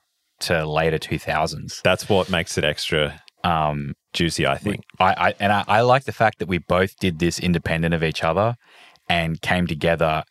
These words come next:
Speaker 1: and they married so nicely.
Speaker 2: Yeah.
Speaker 1: Um, but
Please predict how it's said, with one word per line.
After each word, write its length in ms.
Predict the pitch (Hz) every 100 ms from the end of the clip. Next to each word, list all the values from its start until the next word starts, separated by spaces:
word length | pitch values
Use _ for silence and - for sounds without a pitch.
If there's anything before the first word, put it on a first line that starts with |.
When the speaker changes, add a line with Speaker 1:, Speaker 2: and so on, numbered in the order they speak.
| _ _ _ _ -
Speaker 1:
and 160 | 92 82
they 80 |
married 480 | 78 76 80 87 101
so 240 | - 85 78
nicely. 580 | 71 82 - 117 127 - - 90
Speaker 2:
Yeah. 180 | - 73 -
Speaker 1:
Um, 400 | 87 80 80 - _ -
but 260 | 90 87